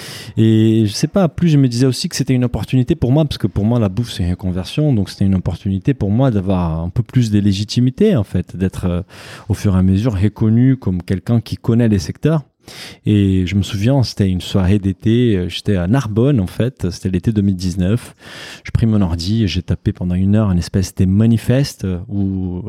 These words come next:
c'est la première fois où j'avais vraiment écrit les noms, euh, Business of Bouffe. Et en fait, quelques mois plus tard, ça, ça donnait, ces manifestes a donné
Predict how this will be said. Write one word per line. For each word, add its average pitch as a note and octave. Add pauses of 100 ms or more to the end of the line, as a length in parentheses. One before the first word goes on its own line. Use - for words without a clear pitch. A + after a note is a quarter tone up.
c'est -
la G2+
première B2
fois C3
où B2
j'avais F#2+
vraiment G#2+
écrit A#2
les G#2
noms, G#2+
euh, F#2
Business G2+
of F#2+
Bouffe. A#2+ (600)
Et F#2
en F2
fait, -
quelques F#2+
mois F2+
plus -
tard, G2
ça, E2+
ça F2+
donnait, F2
ces F2+
manifestes G2+
a G2
donné F#2